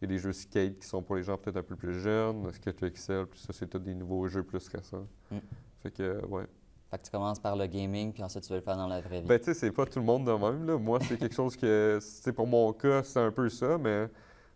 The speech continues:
Speaker 1: ben, pas vraiment, mais c'est juste comme, ah, euh, le soir, euh,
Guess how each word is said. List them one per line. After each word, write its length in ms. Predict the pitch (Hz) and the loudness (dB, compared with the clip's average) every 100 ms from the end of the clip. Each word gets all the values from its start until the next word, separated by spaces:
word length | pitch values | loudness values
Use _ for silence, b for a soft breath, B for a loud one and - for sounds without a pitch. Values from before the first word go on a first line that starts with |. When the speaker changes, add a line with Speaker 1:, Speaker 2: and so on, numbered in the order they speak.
| - | -2
Speaker 1:
ben, 160 | 110 | 2
pas 120 | 117 131 | 6 6
vraiment, 320 | 95 110 131 | 6 2 2
mais 160 | 95 | 0
c'est 140 | 95 104 | -2 -2
juste 220 | 113 117 | -2 2
comme, 240 | 107 95 92 | 2 2 4
ah, 60 | |
euh, 320 | 110 104 95 98 | 6 8 6 4
le 140 | 101 | 2
soir, 380 | - 117 117 110 | 2 4 4 4
euh, 220 | 98 98 | 2 0